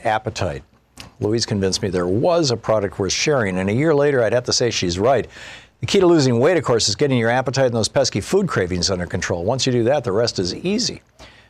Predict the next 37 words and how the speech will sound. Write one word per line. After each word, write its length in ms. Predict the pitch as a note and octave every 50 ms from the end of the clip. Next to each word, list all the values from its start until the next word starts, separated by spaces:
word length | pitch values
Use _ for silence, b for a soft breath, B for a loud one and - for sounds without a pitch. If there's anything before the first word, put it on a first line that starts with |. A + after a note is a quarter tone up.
| B B -
My 80 | C3+
producer, 360 | A#2+ C3 D#3 F3+ F3 - D3 B2+
Sean, 320 | - - F#3+ G3 A3 G#3
is 140 | C#3+ G#2 G2+
now 120 | G#2+ F#2
trying 260 | F2 - G#2+ F#2 F2+
Riduzone, 440 | F#2 F#2+ F2+ F#2 F2 F#2+ G#2 G2 F#2+
too. 240 | - - F3+ A#2 D2+ D#2+
I 60 | F2
mean, 100 | F2 F2+
who 140 | F#2 G#2 B2+
doesn't 220 | B2+ A#2+ G#2 B2 A#2+
want 140 | A2 A2
to 40 | G#2+
lose 200 | G#2 A2 A2+ G2
a 60 | F#2+
few 160 | E2+ - B2 G#2+
pounds 300 | - A#2 A2+ A#2 A2 -
before 260 | G#2 F2 G2+ G#2 F#2+
the 100 | F2+ F2
holidays? 460 | A2+ C3+ - - - D#2+ - - - B B B B B B B B
Sean 320 | B - C#3 C3+ D3 D3+
says 360 | B2 - C#3 B2+ A#2+ G#2+ G#2 G#2
Riduzone 840 | G2 F#2+ G2+ A#2+ D3+ F3+ E3+ D#3 C#3 A#2+ A2 G#2+ F#2 G2 A2+ B2 A#2+ - _ _ _ _ _ - - -
is 180 | A#2 A2+ G#2+
making 280 | A2+ B2 A#2+ A#2 C#3 B2+
it 120 | B2 -
easy 380 | - D#3 E3+ F#3+ F#3 E3 E3 B2+
for 160 | - - F#2+
her 100 | G2 G#2
to 80 | G#2 A#2
stick 240 | - - C#3+ B2+
with 80 | C#3 C#3
her 80 | C#3 C3+
weight 180 | C#3+ D#3+ G3+
loss 240 | G3+ F3 B2+ G2 -
plan. 320 | - - F#2+ E2 C2+ -